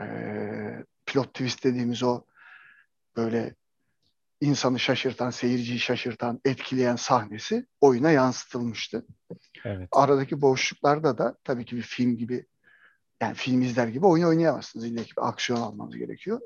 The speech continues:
Speaker 1: Aradaki
Speaker 2: Evet.
Speaker 1: boşlukları doldurdukları aksiyonlar o kadar uyumluydu ki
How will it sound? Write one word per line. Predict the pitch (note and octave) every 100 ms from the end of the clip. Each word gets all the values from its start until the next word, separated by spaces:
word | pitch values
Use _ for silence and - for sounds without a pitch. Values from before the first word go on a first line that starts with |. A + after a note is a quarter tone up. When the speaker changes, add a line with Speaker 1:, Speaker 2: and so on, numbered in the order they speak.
| -
Speaker 1:
Aradaki | C#3+ D#3 D3+
Speaker 2:
Evet. | F#2+
Speaker 1:
boşlukları | B2+ - - D3 F3 - _ -
doldurdukları | A#2+ A#2+ C3 - C#3+
aksiyonlar | - A2 - - B2 A#2 D#3 A#3+ - _ _ _ _ _ _ _
o | -
kadar | C3 D3
uyumluydu | F#3 D#3 D3+ D3+ D#3 A3+
ki | - C#4+